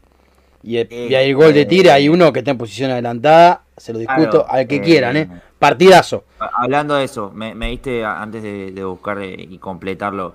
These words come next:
Speaker 1: A Bianchi.
Speaker 2: la terna arbitral y, y, y el var. Tigre viene de perder, eh, en los penales, viene a igualar tres a tres
Speaker 1: Recién.
Speaker 2: ante Deportivo Madrid en Copa Argentina hace un ratito.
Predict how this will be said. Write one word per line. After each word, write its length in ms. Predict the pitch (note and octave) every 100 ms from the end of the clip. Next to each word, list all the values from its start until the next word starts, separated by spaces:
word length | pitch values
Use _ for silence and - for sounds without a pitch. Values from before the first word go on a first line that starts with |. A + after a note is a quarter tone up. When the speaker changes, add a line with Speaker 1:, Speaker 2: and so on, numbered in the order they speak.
| _ -
Speaker 1:
A 100 | D3+
Bianchi. 380 | D#3+ B2+ -
Speaker 2:
la 120 | G2+ G2
terna 140 | G#2+ A2
arbitral 460 | G#2+ G#2+ G#2 A2+
y, 400 | A2 G#2 G2 G2 -
y, 80 | G2+
y 60 |
el 80 | G2
var. 280 | G2+ F#2 - _ _ _ _ _ _ -
Tigre 280 | B2+ C#3
viene 300 | B2+ A#2 A#2
de 80 | A2+ F2
perder, 600 | G#2 G2 G2 A2 A#2+ - _ _
eh, 440 | F#2 F2 F2 F2+ - _
en 200 | F#2+ G2 G2+
los 140 | G2
penales, 560 | A2+ A#2 G#2+ F2+ - -
viene 200 | G2 G2+
a 0 |
igualar 280 | G#2 G#2+ G2+
tres 140 | A2
a 40 |
tres 120 | A#2+ G#2
Speaker 1:
Recién. 160 | F#3
Speaker 2:
ante 120 | G#2+ A2
Deportivo 420 | G2+ A2 A#2 A#2
Madrid 360 | B2+ C3 B2+
en 80 | B2+
Copa 180 | A2 A2+
Argentina 360 | A#2 B2 C3+ A#2+
hace 120 | A2+
un 80 | A2
ratito. 560 | A2+ A#2+ C3 E3 E3